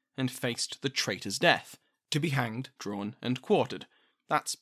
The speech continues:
possibly even worse. This was not the end of public opposition to the government, especially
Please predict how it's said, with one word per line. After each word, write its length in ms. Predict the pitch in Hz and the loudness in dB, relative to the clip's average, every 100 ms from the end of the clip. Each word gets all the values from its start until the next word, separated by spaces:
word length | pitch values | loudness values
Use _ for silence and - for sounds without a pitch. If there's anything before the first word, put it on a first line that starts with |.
| - | -6
possibly 380 | 139 127 113 107 | -2 -2 -2 -6
even 240 | 104 101 | -6 -4
worse. 460 | 107 127 90 - - _ _ _ _ _ _ _ _ _ _ _ _ _ _ _ - | 0 0 -2 -6 -10 _ _ _ _ _ _ _ _ _ _ _ _ _ _ _ 0
This 420 | 165 226 139 - - | 6 6 4 -2 -2
was 180 | 160 147 | -2 2
not 460 | 151 190 107 - - - | 4 4 2 -2 -10 -6
the 120 | 135 143 | -2 2
end 300 | 135 123 127 | 4 4 2
of 100 | - | -2
public 340 | 131 127 127 | -4 -4 -2
opposition 480 | 123 131 123 104 104 | -4 -2 -4 -4 -6
to 100 | 104 | -10
the 80 | - | -2
government, 500 | 180 160 107 - - _ _ _ 120 | 2 4 2 -4 -18 _ _ _ -2
especially 720 | - - 214 202 107 80 | 0 4 4 2 -6 -8